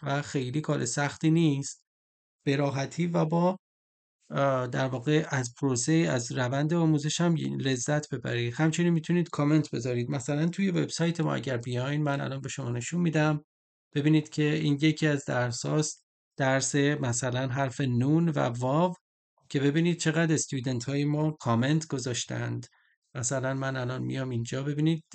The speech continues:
نوزده تا کامنت داریم که استودنت ها یا زبان آموزا میان کامنت میذارن، مینویسن و ما اونها رو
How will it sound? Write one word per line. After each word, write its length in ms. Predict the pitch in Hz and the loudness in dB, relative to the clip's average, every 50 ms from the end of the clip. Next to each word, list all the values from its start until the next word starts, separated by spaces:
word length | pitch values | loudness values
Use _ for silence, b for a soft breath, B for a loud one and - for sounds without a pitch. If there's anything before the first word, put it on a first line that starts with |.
| 160 - 143 | -8 -4 -2
نوزده 540 | 139 139 135 131 127 120 - 165 165 156 | 0 0 0 0 -2 -4 -2 -2 -2 -2
تا 140 | - - 165 | -2 -2 -4
کامنت 520 | 165 - 143 135 135 139 170 196 196 - - | -2 0 -2 0 2 2 0 0 0 -2 -2
داریم 440 | - 185 170 165 170 170 170 170 170 b b b b b _ _ _ _ _ _ - | -2 0 2 2 2 2 0 -2 -4 b b b b b _ _ _ _ _ _ 0
که 400 | - 160 160 165 165 165 - _ _ - | 4 4 6 4 4 0 -4 _ _ -6
استودنت 560 | 143 131 - - 143 131 123 135 131 120 117 | -6 -4 -4 -4 -4 -4 -4 -4 -4 -4 -4
ها 180 | - 147 143 143 | -2 -2 -2 0
یا 140 | 135 127 120 | 0 0 0
زبان 400 | 120 131 127 120 123 123 120 120 | 0 0 -2 -2 -2 -2 -2 -2
آموزا 380 | 120 117 117 113 110 - 139 | 0 0 0 -2 -2 -2 -2
میان 300 | 135 135 135 135 135 127 | -2 -2 -2 -4 -4 -6
کامنت 520 | 120 - - 123 117 120 127 135 135 - - | -6 -8 -8 -6 -6 -4 -4 -6 -6 -4 -4
میذارن، 460 | 147 131 147 143 139 139 139 135 131 | -4 -2 -2 -2 0 0 0 0 0
مینویسن 640 | 131 131 127 135 143 143 147 - - 156 151 147 143 - | 0 -2 0 0 0 -2 -2 -2 0 2 2 2 0 0
و 80 | 135 123 | -2 -2
ما 120 | 117 123 | -2 -2
اونها 340 | 131 135 131 113 - 135 135 | -2 -4 -4 -4 -4 -4 -4
رو 160 | 135 147 | -4 -4